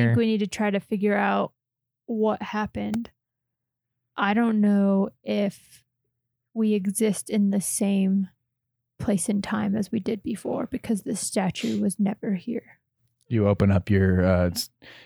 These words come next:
Speaker 2: I mean, you're, you're still holding it in your hand, so you just kind of, like, hold up your hand and look at the, the triangle. Um, it is, it is empty.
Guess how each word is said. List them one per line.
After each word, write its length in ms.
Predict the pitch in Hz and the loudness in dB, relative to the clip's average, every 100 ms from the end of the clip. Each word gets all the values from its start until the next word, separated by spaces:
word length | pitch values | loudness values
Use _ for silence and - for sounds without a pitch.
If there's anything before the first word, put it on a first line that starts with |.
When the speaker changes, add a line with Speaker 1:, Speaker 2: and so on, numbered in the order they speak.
| _ | _
Speaker 2:
I 40 | 123 | 2
mean, 160 | 120 113 | 4 6
you're, 220 | 139 123 | 4 4
you're 120 | 131 | 2
still 180 | - 101 | 2 2
holding 320 | - 98 95 | 2 2 4
it 60 | 92 | 2
in 60 | 87 | 2
your 80 | 90 | 2
hand, 280 | 90 85 | 0 0
so 120 | - 95 | 2 2
you 80 | |
just 160 | 87 - | 2 0
kind 160 | 98 87 | 0 0
of, 80 | 82 | 0
like, 280 | 82 - - _ _ _ _ - _ _ | -2 -4 -14 _ _ _ _ -20 _ _
hold 220 | - 87 87 | -2 0 0
up 160 | 82 | 0
your 100 | 87 | 0
hand 220 | 90 82 | 2 2
and 80 | 85 | 2
look 200 | 90 - | 2 0
at 100 | 90 | -4
the, 240 | 87 87 90 | -2 -2 -4
the 100 | 90 | -6
triangle. 520 | - 85 85 82 85 - _ _ _ - | -2 0 0 0 -2 -6 _ _ _ -2
Um, 260 | 90 85 - | 0 0 0
it 160 | 110 95 | 2 2
is, 220 | 90 - | 2 0
it 220 | 113 95 | 0 0
is 80 | 87 | 0
empty. 480 | 76 85 - 85 | -2 -2 -2 -4